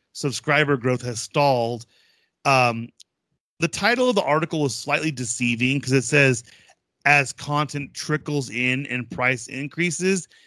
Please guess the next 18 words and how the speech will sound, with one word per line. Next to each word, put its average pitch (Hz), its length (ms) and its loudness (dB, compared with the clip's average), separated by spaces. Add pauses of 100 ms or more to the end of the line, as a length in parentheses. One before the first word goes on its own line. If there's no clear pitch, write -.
(120)
No, 180 440 0 (280)
the 160 240 -2
pandemic 185 680 -2
happened 127 560 0
and 135 240 -2
everyone 170 380 2
was 139 140 0
thrown 151 260 -2
into 143 200 2
a 135 60 0
frenzy 156 460 0
to 127 120 2
hurry 139 380 2
up 139 140 -2
and 120 240 -4
get 127 340 2 (560)
that 131 300 -2
stuff. 143 400 4